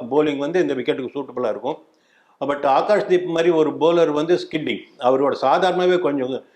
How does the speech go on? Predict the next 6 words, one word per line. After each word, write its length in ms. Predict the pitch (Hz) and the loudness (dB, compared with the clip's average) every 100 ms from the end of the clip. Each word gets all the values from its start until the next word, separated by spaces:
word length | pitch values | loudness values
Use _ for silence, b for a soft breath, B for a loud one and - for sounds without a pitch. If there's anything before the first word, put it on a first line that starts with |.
| b | b
ஸ்கிட், 360 | - - 151 123 | -6 -2 0 2
அவரோட 580 | 110 123 117 117 113 | 4 4 4 4 2
பா-, 180 | 117 127 127 120 120 | 4 4 4 0 -2
bowling 280 | 120 123 120 | -2 0 -2
ஸ்ட-, 260 | - 123 107 | -4 -6 -4
ஸ்டைலு 380 | - 123 117 | -2 0 0